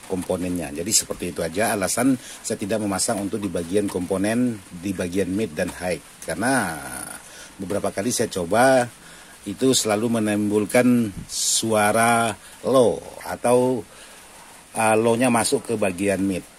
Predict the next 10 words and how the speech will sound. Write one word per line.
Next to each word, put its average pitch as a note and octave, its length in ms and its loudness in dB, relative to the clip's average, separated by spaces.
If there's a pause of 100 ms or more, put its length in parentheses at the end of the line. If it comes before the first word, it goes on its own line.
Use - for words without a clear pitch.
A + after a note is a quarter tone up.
(120)
Jadi F#2 240 -4
kalau G#2+ 160 2
tidak F#2+ 240 -4
saya F#2 80 -6
pasang G#2+ 320 -2
seperti F#2 320 -4
ini G#2+ 160 -4
justru G2+ 240 -6
dia G2 160 -2
berkurang. E2 800 -6